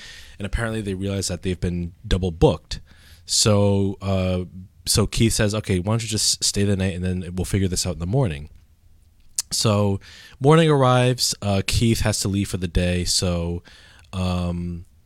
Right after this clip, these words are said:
so, uh, eventually Tess, uh, she, she explores the house and she finds her way into the basement. And, uh, in the basement,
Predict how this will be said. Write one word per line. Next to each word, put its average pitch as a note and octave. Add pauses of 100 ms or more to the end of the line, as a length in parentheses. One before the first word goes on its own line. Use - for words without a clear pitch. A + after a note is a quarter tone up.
(480)
so, F#2+
uh, F#2+
eventually A2
Tess, -
uh, F#2
she, F#2+
she G2+
explores -
the F#2+
house G#2+
and F#2+
she -
finds G2
her F#2
way F2 (380)
into -
the E2+
basement. D#2 (920)
And, G#2+ (260)
uh, G2+
in A2
the G2+
basement, F3